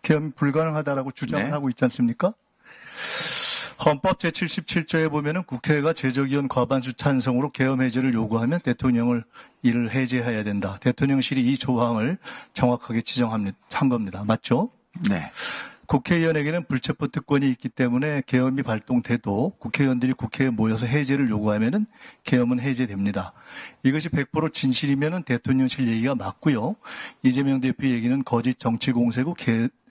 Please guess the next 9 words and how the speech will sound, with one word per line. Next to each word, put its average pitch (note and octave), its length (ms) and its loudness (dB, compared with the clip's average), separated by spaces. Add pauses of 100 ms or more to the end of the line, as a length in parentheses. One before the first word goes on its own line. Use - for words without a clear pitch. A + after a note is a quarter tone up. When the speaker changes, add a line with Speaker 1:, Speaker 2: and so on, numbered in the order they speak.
Speaker 1:
괴담이 B2 380 2
됩니다. G2+ 420 -4 (960)
근데 F3 200 2
계엄법 E3 520 0
제십삼 F3+ 580 -4
조에 D#3+ 180 -2
보면 B2 280 0
여기 C#3+ 180 -2
피피티를 F3+ 720 -4